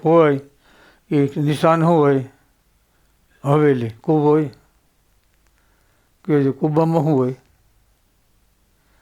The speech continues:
તોપ જોઈ ને?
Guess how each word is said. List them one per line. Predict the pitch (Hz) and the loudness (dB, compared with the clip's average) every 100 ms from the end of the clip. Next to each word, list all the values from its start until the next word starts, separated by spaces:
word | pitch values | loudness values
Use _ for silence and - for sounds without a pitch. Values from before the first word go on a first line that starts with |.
| _ _ _ _ _ _ _ _ _ _ _ _ _ _ _ | _ _ _ _ _ _ _ _ _ _ _ _ _ _ _
તોપ | - 156 135 | 0 0 2
જોઈ | 151 214 | 2 2
ને? | 208 | 2